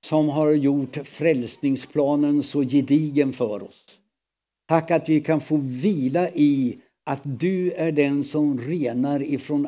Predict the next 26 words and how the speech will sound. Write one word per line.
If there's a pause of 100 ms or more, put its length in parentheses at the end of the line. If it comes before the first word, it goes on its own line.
all
synd
och
all
orättfärdighet. (560)
Och
när
du
ser
att
det
brister
för
oss, (280)
så
är
du
inte
sämre
i
din
kärlek, (280)
att
du
förlåter
oss